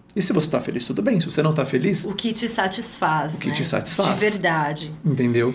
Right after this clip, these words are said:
Speaker 2: É, e a gente volta pro White Lotus, né?
Speaker 1: O
Speaker 2: Você
Speaker 1: White
Speaker 2: se
Speaker 1: Lotus.
Speaker 2: daria ok em um relacionamento repleto de mentiras?
Speaker 1: Uhum.
Speaker 2: De
Speaker 1: Uhum.
Speaker 2: faz de conta?
Speaker 1: É.
Speaker 2: Ou não?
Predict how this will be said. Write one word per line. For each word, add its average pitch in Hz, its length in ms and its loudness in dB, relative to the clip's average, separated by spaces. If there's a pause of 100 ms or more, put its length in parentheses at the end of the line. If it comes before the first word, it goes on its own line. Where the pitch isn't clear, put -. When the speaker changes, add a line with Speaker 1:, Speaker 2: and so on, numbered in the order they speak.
Speaker 2:
É, 196 100 0
e 208 140 2
a 208 120 4
gente 214 220 0
volta 190 260 2
pro 214 180 2
White 196 220 2
Lotus, 165 480 0
né? 160 260 -2 (160)
Speaker 1:
O 165 60 -2
Speaker 2:
Você 202 280 2
Speaker 1:
White 247 100 2
Speaker 2:
se 254 100 2
Speaker 1:
Lotus. 208 120 2
Speaker 2:
daria 202 360 4
ok 175 560 2 (300)
em 185 80 0
um 190 60 4
relacionamento 180 760 2
repleto 180 420 0
de 170 80 -2
mentiras? 165 760 -2
Speaker 1:
Uhum. 135 300 4 (320)
Speaker 2:
De 170 120 -2
Speaker 1:
Uhum. 135 40 0
Speaker 2:
faz 170 260 2
de 170 80 -2
conta? 180 440 -2
Speaker 1:
É. 131 200 -2
Speaker 2:
Ou 214 280 2
não? 160 380 0